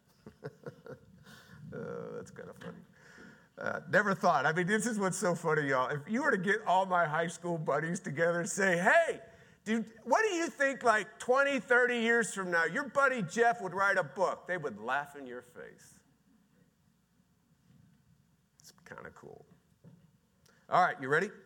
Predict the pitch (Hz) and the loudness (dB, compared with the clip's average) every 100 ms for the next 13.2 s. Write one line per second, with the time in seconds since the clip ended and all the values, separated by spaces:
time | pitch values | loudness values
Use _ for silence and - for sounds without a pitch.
0 | _ _ _ _ _ _ - - - - | _ _ _ _ _ _ -20 -20 -20 -10
1 | - 226 226 226 202 185 143 135 120 101 | 0 0 0 0 2 2 0 -2 0 0
2 | 90 - 185 196 151 127 135 127 127 147 | -4 -4 0 0 2 2 0 -4 -4 -2
3 | 180 180 175 151 139 151 113 - - 156 | 0 2 2 0 -2 0 0 -8 -2 0
4 | 170 165 156 120 85 - 110 117 147 135 | 0 0 0 -2 -8 -12 -8 -2 0 0
5 | - 165 160 185 - 143 143 143 208 214 | -4 -6 -6 -8 -10 -6 -4 -4 -4 -8
6 | - 113 92 - - - - _ _ _ | -6 -8 -8 -14 -20 -20 -20 _ _ _
7 | _ _ _ _ _ _ _ _ _ _ | _ _ _ _ _ _ _ _ _ _
8 | _ _ _ _ _ _ _ _ _ _ | _ _ _ _ _ _ _ _ _ _
9 | _ _ _ _ _ _ _ _ 110 110 | _ _ _ _ _ _ _ _ -14 -8
10 | 143 127 127 131 120 123 127 117 - 101 | -6 -6 -4 -6 -6 -12 -12 -12 -12 -14
11 | 101 113 104 - 107 92 69 - _ _ | -10 -8 -10 -12 -12 -12 -14 -20 _ _
12 | _ _ _ _ _ _ 104 101 104 98 | _ _ _ _ _ _ -12 -8 -6 -6
13 | 95 78 | -10 -14